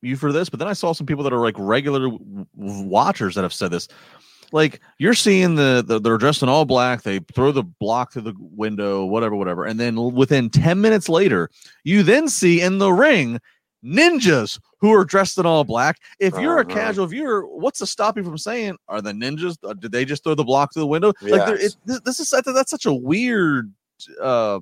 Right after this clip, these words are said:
Speaker 1: that, that's
Speaker 2: Yeah.
Speaker 1: weird.
Speaker 2: Yeah, it's confusing to an average fan, I think, like, to the channels or whatever.
Speaker 1: Yeah.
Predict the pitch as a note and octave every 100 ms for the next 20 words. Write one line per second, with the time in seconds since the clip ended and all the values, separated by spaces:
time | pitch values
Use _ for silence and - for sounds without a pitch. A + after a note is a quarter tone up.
0 | - F3 G3 - A#2 B2+ E2+ D2 _ _
1 | _ G2 A2+ F#2 E2 D#2+ - G2 G2 F#2+
2 | E2 D#2+ F2 E2+ D#2+ D#2+ D#2+ E2+ D#2 D2+
3 | - E2 E2+ E2 D#2 - E2 - E2 D#2
4 | F#2+ F2+ A#2 G#2+ F#2 E2+ D#2+ D#2+ D#2+ E2+
5 | E2 D#2+ D#2 _ _ _ _ _ _ _
6 | - A#2+ G2